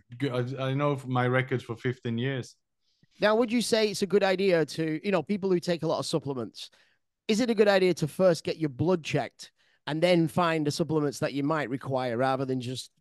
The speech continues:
Speaker 2: taking them because of the, f-, you know, whatever's supposed to be the latest thing?
Speaker 1: Yeah, definitely. I, I, I check the, see if I wanna test and play with things, then definitely I do a blood test first, and then I test it, and then do the blood test again to see if it really makes an impact or not.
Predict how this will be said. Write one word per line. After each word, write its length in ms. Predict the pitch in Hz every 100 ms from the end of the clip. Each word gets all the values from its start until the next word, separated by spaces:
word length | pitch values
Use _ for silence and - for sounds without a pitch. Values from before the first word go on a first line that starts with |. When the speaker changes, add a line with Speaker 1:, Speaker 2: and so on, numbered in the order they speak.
| _
Speaker 2:
taking 320 | - 170 139 143
them 140 | 135
because 300 | 127 - 120
of 120 | 120
the, 60 | 110
f-, 180 | 107 -
you 120 | 143
know, 260 | 104 98 113 - _ _ _ 123
whatever's 420 | 113 135 131 120
supposed 280 | - 131 -
to 60 |
be 80 | 131
the 120 | 120
latest 460 | 123 135 135 117 -
thing? 300 | 143 131 101 _ _ _ _ _ _ _ -
Speaker 1:
Yeah, 260 | 127 123
definitely. 600 | 117 127 123 120 110 120 113
I, 320 | 113 113 113
I, 140 | 113 110
I 440 | 110 110 110 107
check 380 | 107 - 131 131 -
the, 600 | 120 117 117 117 113 110
see 180 | - 123
if 120 | -
I 120 | 117
wanna 240 | 117 135 131
test 400 | 127 123 - 123
and 240 | 113 104
play 240 | - 131 139
with 180 | 127 101
things, 480 | - 117 120 113 -
then 160 | 117 113
definitely 540 | 110 113 110 - 113
I 20 |
do 460 | 110 113 110 110 107
a 40 |
blood 300 | 107 117 107
test 300 | - 104 -
first, 320 | 113 110 95
and 120 | 110 113
then 140 | 117
I 80 | 110
test 320 | - 104 -
it, 160 | 113 113
and 140 | 113
then 180 | 113 110
do 160 | 113
the 80 | 107
blood 300 | 107 113 101
test 260 | - 104 110
again 260 | 107 110 107
to 80 |
see 260 | 101 117 110
if 100 | 107
it 140 | 98
really 260 | 104 113 107
makes 300 | 107 110 -
an 100 | 113
impact 540 | 143 131 107 98 -
or 80 | 110
not. 240 | 110 107